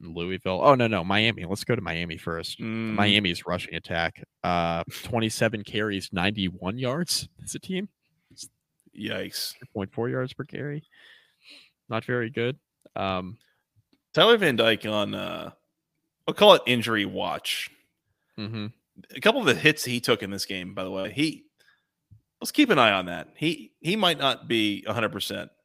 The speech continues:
Speaker 1: May
Speaker 2: next
Speaker 1: not
Speaker 2: week.
Speaker 1: be. Yeah, definitely may not be.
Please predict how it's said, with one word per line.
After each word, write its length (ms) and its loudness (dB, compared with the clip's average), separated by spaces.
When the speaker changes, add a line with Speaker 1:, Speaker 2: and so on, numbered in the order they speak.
Speaker 1:
May 80 0
Speaker 2:
next 100 2
Speaker 1:
not 120 0
Speaker 2:
week. 100 -8
Speaker 1:
be. 140 -14
Yeah, 180 -16
definitely 380 -4
may 120 -8
not 200 -6
be. 240 -8